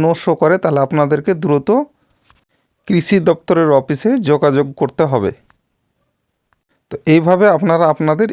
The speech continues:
স্ট্যাটাসটি চেক করে নিতে পারবেন। এবারে আমরা এই কৃষকের লেটেস্ট ইনস্টলমেন্ট ডিটেলসটি চেক করব। তো চলুন সেটি চেক করে দেখে নেওয়া যাক। তার জন্য এখানে দশ নম্বর ইনস্টলমেন্টের জায়গাটি সিলেক্ট করলাম। তো এখানে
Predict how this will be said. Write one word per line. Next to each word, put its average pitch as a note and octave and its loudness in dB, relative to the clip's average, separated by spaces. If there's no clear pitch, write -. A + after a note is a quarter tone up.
স্ট্যাটাসটি D#3+ -2
চেক E3 -2
করে D#3 -2
নিতে D3 -2
পারবেন। C#3+ 0
এবারে F3 4
আমরা C#3 2
এই D#3 -2
কৃষকের F#3 -2
লেটেস্ট E3 -2
ইনস্টলমেন্ট E3+ -2
ডিটেলসটি D3+ -2
চেক F3+ 0
করব। G2+ -4
তো C#3 -2
চলুন G3+ 2
সেটি G3+ -4
চেক E3+ 0
করে D#3 0
দেখে D#3 -2
নেওয়া G#2+ 0
যাক। F2+ -4
তার C#3+ 0
জন্য F3+ -2
এখানে F#3 -2
দশ D#3+ 0
নম্বর E3+ 0
ইনস্টলমেন্টের D#3+ -2
জায়গাটি D3 0
সিলেক্ট F3 -2
করলাম। B2 0
তো - -10
এখানে F#3 2